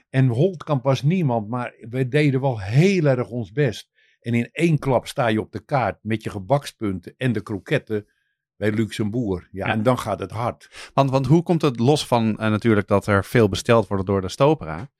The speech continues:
Speaker 2: Maar was het ook zo omdat, eh, de naam erop stond op het, op het, eh, servetje, dat men, dat de gasten ook door hadden waar dat vandaan kwam?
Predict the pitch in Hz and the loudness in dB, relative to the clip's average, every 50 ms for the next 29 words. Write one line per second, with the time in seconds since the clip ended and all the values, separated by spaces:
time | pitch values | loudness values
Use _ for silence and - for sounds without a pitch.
0 | _ _ _ _ _ _ _ 107 107 110 131 123 131 127 139 143 139 - 143 135 | _ _ _ _ _ _ _ -2 0 0 0 0 2 2 2 2 2 4 4 4
1 | 131 127 - - 151 135 127 123 120 123 - - - _ 117 113 113 110 110 107 | 4 4 4 4 4 6 6 4 4 2 -2 -10 -8 _ 0 2 2 2 2 2
2 | 107 104 104 104 98 104 104 104 101 101 107 113 120 120 110 113 110 - - - | 2 2 0 -2 -2 -2 0 2 4 4 4 2 2 2 0 -2 -2 -4 -6 -4
3 | 117 110 113 113 110 - - - 110 104 - 110 104 - - - - 98 - 104 | -2 -2 -2 -4 -6 -10 -10 -8 -8 -6 -6 -8 -12 -12 -16 -16 -16 -14 -14 -16
4 | - _ 101 95 90 - - 104 87 107 123 127 - - 127 120 123 110 117 123 | -14 _ -10 -10 -8 -8 -8 -8 -2 -2 -2 -2 0 -4 -4 -4 -4 -4 -2 -2
5 | 127 127 123 120 110 - - - - 147 135 - - - 127 120 113 127 131 131 | -2 0 0 -2 -4 -4 -6 -4 0 0 0 0 0 -4 -4 -2 -2 0 2 2
6 | 120 110 113 113 107 98 110 117 120 120 113 - - 110 107 120 143 151 143 - | 2 2 0 -2 -2 -2 -2 -2 0 0 -2 -6 -6 -8 -8 -6 -6 -8 -8 -10
7 | - - 156 190 | -10 -10 -10 -10